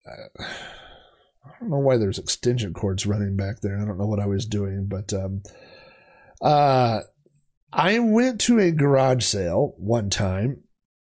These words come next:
and I was looking around, and it was this old man, and he had a, uh, uh, I was just kinda looking around, and then, and it was one of those where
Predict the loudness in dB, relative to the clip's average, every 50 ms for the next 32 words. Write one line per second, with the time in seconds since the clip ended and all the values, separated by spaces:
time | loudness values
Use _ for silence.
0 | _ _ _ _ _ _ _ _ _ _ _ -4 0 2 4 4 4 4 4 4
1 | 2 2 4 4 4 4 4 2 2 0 0 -2 -4 -4 _ _ _ _ _ _
2 | _ _ _ _ _ _ _ _ _ _ _ _ _ _ _ _ _ _ _ _
3 | _ _ _ _ _ _ _ _ _ _ _ _ _ -8 -2 0 2 4 4 4
4 | 4 2 0 -2 -2 0 2 4 4 6 6 6 6 6 4 4 2 2 2 2
5 | 0 0 0 -2 -4 -8 _ _ _ _ _ _ _ _ _ _ _ _ _ _
6 | _ -10 -4 -2 0 2 4 4 4 4 4 4 4 4 6 6 6 6 4 4
7 | 2 0 -4 -6 _ _ -8 -6 -4 -4 -4 -4 -6 -8 -10 -12 -14 -18 _ _
8 | _ _ 0 0 2 2 2 2 0 0 0 0 2 2 2 2 2 2 2 2
9 | 4 4 4 4 4 4 4 2 2 0 -2 -2 0 0 0 0 0 0 2 4
10 | 4 4 4 4 4 4 4 4 4 4 4 4 4 2